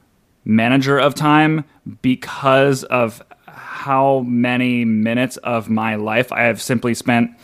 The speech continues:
creating calendar events, uh, dragging the beginning time of the event to the correct end of time, um, just graphically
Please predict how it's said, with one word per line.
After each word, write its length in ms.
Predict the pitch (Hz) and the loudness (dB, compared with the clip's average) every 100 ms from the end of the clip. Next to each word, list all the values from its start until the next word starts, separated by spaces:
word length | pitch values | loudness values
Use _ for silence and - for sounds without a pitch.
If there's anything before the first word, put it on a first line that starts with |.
| - - - - | -20 -20 -20 -14
creating 580 | - 127 117 120 117 117 | -4 0 2 4 2 0
calendar 500 | - 131 120 120 120 | -2 -2 0 2 2
events, 520 | 113 123 123 - - - _ _ | 2 0 0 -4 -12 -18 _ _
uh, 320 | 107 101 104 - _ 120 | -2 0 -4 -8 _ -12
dragging 560 | 113 120 117 120 117 | -2 2 2 2 2
the 100 | 110 | 0
beginning 640 | 101 - 120 107 117 117 120 | -4 -6 -6 -2 0 0 -2
time 280 | 127 120 120 | -2 -2 0
of 60 | |
the 120 | 117 | -2
event 340 | 117 120 120 - | 0 -2 -4 -8
to 200 | 131 120 | -6 -4
the 100 | 113 | -4
correct 400 | - 120 113 - | -4 -2 -2 -2
end 240 | - 113 117 | -2 0 0
of 100 | 110 | -2
time, 640 | - 120 117 117 117 117 - - - | -4 -2 0 2 0 0 -6 -12 -2
um, 300 | 107 104 95 _ _ _ _ | 0 0 -2 _ _ _ _
just 200 | 131 - | -10 -6
graphically 1000 | 107 107 110 123 120 127 123 120 127 | -2 0 0 -2 0 2 2 2 0